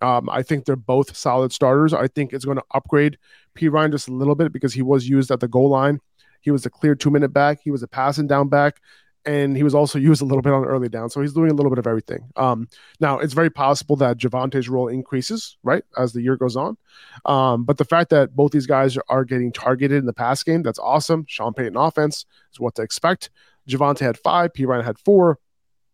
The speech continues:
Uh, Perine ended up leading the Broncos in receiving yards in this game. So, so pretty efficient, um, with his work in the receiving game. Um, are you looking at both of these guys, um, as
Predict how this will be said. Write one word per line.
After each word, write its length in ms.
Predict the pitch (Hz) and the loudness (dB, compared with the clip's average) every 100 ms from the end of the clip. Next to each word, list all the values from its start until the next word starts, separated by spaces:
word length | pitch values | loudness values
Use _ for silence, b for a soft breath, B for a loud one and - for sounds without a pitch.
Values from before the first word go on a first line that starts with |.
| _ _ | _ _
Uh, 180 | - 143 | 0 0
Perine 320 | - 180 160 | 2 4 4
ended 200 | 147 156 | 2 2
up 100 | 147 | 2
leading 260 | 131 143 143 | 2 0 2
the 60 | 131 | 0
Broncos 460 | 127 120 120 120 | 0 -2 0 -2
in 180 | - 147 | -2 -4
receiving 440 | 117 - 165 185 135 | -4 -4 -4 -2 -4
yards 380 | 98 82 - - b b b | -6 -8 -12 -16 b b b
in 160 | 147 139 | -4 -4
this 220 | 117 - | -4 -6
game. 240 | 101 - _ - | -10 -12 _ -4
So, 260 | 139 120 | 0 0
so 160 | 104 127 | 0 -2
pretty 220 | 170 170 | 2 2
efficient, 440 | 127 147 135 123 - b b - | 2 0 0 -4 -8 b b -4
um, 380 | 131 120 110 - - | 0 0 -2 -6 -4
with 220 | 143 127 | -2 0
his 160 | 127 | 0
work 300 | 113 123 110 - | 2 0 0 -2
in 100 | 139 | -2
the 80 | 120 | -2
receiving 400 | 113 123 117 107 | -2 -4 -6 -8
game. 260 | - - - B B 135 | -10 -12 -18 B B 0
Um, 240 | 135 127 | 0 2
are 80 | 143 | 4
you 140 | 175 | 4
looking 260 | 185 185 190 | 4 2 2
at 160 | 160 113 | 0 2
both 200 | 156 156 | 0 0
of 60 | |
these 140 | 165 143 | -4 0
guys, 440 | 147 147 151 - - | 2 2 0 -6 -2
um, 320 | 131 127 127 - | 0 2 -2 -4
as 500 | 131 123 127 120 | -2 0 -2 -4